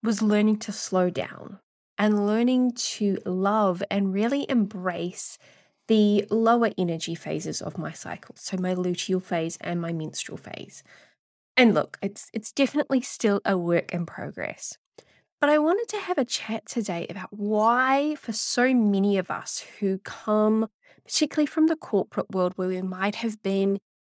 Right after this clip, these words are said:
in really demanding jobs, or we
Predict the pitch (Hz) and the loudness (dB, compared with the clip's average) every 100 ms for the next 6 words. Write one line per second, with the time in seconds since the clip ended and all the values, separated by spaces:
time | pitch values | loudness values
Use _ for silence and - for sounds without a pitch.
0 | _ 214 196 180 175 175 170 - 190 208 | _ 0 0 0 0 -2 -4 -4 -2 0
1 | 208 214 214 196 175 190 196 196 202 190 | 2 0 0 -2 0 0 0 0 0 0
2 | 185 185 175 175 - - 185 175 185 180 | -2 -2 -2 -2 -4 -8 -8 -2 0 0
3 | 180 175 | 0 -4